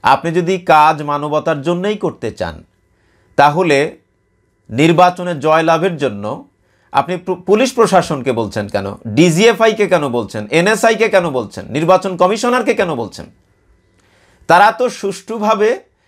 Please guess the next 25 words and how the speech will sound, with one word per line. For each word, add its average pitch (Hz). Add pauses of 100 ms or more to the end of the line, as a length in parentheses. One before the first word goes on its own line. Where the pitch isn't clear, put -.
(160)
নির্বাচন 175
পরিচালনা 165
করবে। 90 (1700)
আপনি 165
তাদেরকে 208
কেন 226
বলছেন 196
যে 180
আপনাকে 170
তুলে 170
আনার 139
জন্য, 110 (320)
আপনাকে 147
নির্বাচনে 139 (320)
জয়লাভ 143
করিয়ে 143
দেওয়ার 120
জন্য? 101 (920)
যে 180
আপনি 185
পিছনের 196
দরজা 160
দিয়ে 156
আসতে 143
চান, 90